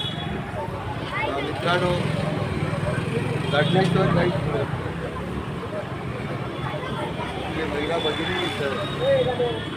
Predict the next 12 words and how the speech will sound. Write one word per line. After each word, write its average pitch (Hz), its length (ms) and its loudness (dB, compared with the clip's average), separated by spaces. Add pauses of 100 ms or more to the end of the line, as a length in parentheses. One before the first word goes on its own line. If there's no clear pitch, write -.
(1120)
लहान 156 280 2
मूल 170 220 -2
रडलं, 165 300 6 (680)
रडल्याची 156 460 2
ती 147 160 -6
पण 147 160 -2
खूप - 340 -4
बाजू. 113 200 -2 (800)
बरोबर 196 220 2
आहे 180 100 -2
की 147 80 -2
नाही? 123 140 -6